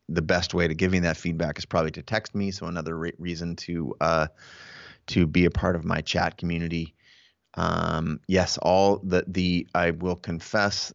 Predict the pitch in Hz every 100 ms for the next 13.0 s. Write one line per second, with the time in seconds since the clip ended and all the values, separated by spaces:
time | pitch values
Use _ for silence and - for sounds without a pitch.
0 | _ 85 82 82 82 80 80 82 87 87
1 | 85 69 82 87 87 - 90 80 82 85
2 | 85 80 82 80 80 80 85 - 85 80
3 | - - 78 80 80 82 87 90 80 -
4 | - - - _ - 85 82 85 82 -
5 | 82 - 80 69 - - 76 82 82 82
6 | 85 82 65 85 85 - 92 - 101 98
7 | 98 - - 90 90 90 82 - - -
8 | - 85 82 82 85 80 78 76 - 90
9 | 87 87 87 - 69 71 82 87 90 82
10 | - - - 95 120 143 - - _ _
11 | _ _ _ _ - 90 - 90 87 -
12 | - 82 - 87 87 78 80 80 80